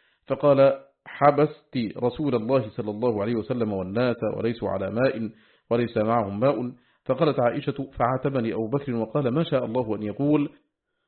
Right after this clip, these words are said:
وجعل يطعنني بيده في خاصرتي، فلا يمنعني من التحرك إلا مكان رسول الله صلى الله عليه وسلم على فخذي.' فقام رسول الله صلى الله عليه وسلم حين أصبح على غير ماء،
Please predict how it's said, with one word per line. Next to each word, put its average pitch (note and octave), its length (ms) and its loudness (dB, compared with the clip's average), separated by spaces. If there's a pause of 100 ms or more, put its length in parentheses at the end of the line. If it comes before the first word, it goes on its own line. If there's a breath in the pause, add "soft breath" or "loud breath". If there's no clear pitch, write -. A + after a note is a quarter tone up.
(140)
وجعل B2+ 460 4
يطعنني A#2+ 640 2
بيده G#2+ 480 -2
في A2 160 -4
خاصرتي، B2 720 -2 (180 soft breath)
فلا B2+ 280 2
يمنعني A#2+ 400 -2
من A2 100 -4
التحرك A#2+ 540 -6
إلا E3 300 -2
مكان B2 340 0
رسول A2 340 -4
الله A2+ 600 -2
صلى C#3 240 -2
الله A2 400 -2
عليه G#2+ 140 -4
وسلم G#2+ 400 -4
على G2+ 180 -2
فخذي.' F#2+ 500 -6 (360 soft breath)
فقام B2 300 0
رسول A#2+ 280 -2
الله C3 260 0
صلى B2 200 -6
الله A#2+ 180 -4
عليه A#2+ 160 -2
وسلم B2+ 260 -4
حين B2 200 -6
أصبح B2 340 -4
على B2 180 2
غير A#2+ 260 -2
ماء، C3+ 320 -4